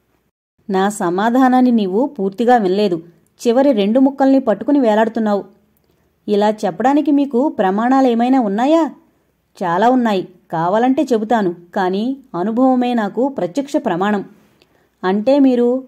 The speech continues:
ఉత్తమోత్తమ ఆధ్యాత్మికతను సాధించారా మీ మాటల ప్రకారం?" "చెప్పండి," రెట్టించాడు నారాయణ. "వ్యక్తిగత విషయాలు ఇప్పుడే వద్దు బాబు. విగ్రహారాధన అన్నది పామర, శిష్య,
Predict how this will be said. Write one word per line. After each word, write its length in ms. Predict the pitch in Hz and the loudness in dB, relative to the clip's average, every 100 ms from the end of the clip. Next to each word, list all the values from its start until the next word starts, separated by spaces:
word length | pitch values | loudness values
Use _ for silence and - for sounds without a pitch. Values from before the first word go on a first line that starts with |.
| - | -6
ఉత్తమోత్తమ 840 | 202 202 285 285 294 285 302 302 - | -6 -2 0 2 2 2 2 2 -2
ఆధ్యాత్మికతను 880 | 170 196 208 277 294 294 285 277 277 | -4 -2 0 0 2 0 0 0 0
సాధించారా 720 | 269 185 180 247 269 262 240 | 0 -2 0 2 2 4 4
మీ 160 | 277 277 | 2 2
మాటల 320 | 226 190 240 | 0 0 -2
ప్రకారం?" 520 | 262 254 254 247 311 - _ _ _ _ _ _ _ 196 | 0 0 2 2 0 -4 _ _ _ _ _ _ _ -8
"చెప్పండి," 500 | 175 330 339 226 165 - - | -2 2 4 2 -4 -12 -8
రెట్టించాడు 600 | 175 170 214 208 208 254 | -6 -4 -4 -2 -2 0
నారాయణ. 400 | 196 165 180 175 - - _ _ _ - | 0 -2 -2 -4 -10 -20 _ _ _ -8
"వ్యక్తిగత 540 | 185 208 247 302 320 | -4 -4 -2 0 0
విషయాలు 520 | 294 262 247 208 247 | 0 0 0 2 2
ఇప్పుడే 300 | 285 175 226 | 0 -2 0
వద్దు 260 | 247 196 175 | 2 0 0
బాబు. 360 | 208 185 160 165 - - | 0 0 -2 -6 -12 -8
విగ్రహారాధన 800 | 208 214 294 277 302 294 277 277 | -4 0 0 2 2 4 4 2
అన్నది 680 | - 208 214 208 214 247 262 - | -2 -4 -2 -2 -2 -4 -8 -4
పామర, 600 | 185 208 233 214 214 220 - | -2 0 0 0 0 -2 -6
శిష్య, 500 | 220 214 233 208 | -10 -4 -2 0